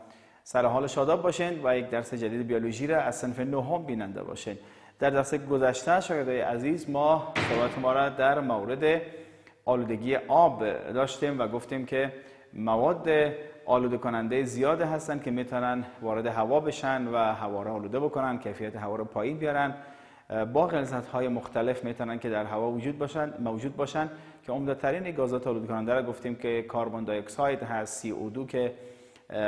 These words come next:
در اثر سوخت‌های فسیلی، در اثر تردد موترها، و در اثر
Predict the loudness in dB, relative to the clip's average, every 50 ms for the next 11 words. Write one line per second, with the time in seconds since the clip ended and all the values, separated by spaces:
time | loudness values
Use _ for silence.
0 | 2 2 0 0 2 2 2 2 0 0 0 0 2 2 4 4 2 2 0 -4
1 | -8 -12 -12 -12 -8 -6 -6 -6 -6 -8 -12 -10 -4 -2 0 0 0 0 -2 -4
2 | -8 -10 -10 -8 -8 -6 -6 -4 -4 -4 -4 -4 -4 -4 -4 -6 -8 -8 -8 -6
3 | -4 -4 -4 -6 -6 -10 -14 -20 -18 -8 -4 -2 -2 0 -2 -2 -4 -4 -4 -4
4 | -4 -4 -4 -4 -4 -4 -4 -4 -2 0 2 2 2 0 -2 -8 -16 -20 -20 -20
5 | -20 -20 -12 -8 -4 -2 -2 -2 -2 0 0 2 2 2 2 0 -4 -6 -4 -4
6 | -2 0 0 0 0 -2 -2